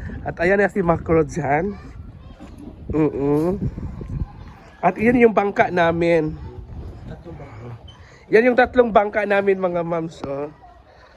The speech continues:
Tatlong bangka namin. Yung kulay blue, kulay red, at kulay green.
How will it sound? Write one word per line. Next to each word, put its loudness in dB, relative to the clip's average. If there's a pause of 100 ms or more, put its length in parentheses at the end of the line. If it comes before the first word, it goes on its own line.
(300)
Tatlong -2
bangka 2
namin. 0
Yung -2
kulay 4
blue, 0
kulay 4
red, 2
at -6
kulay 2
green. -6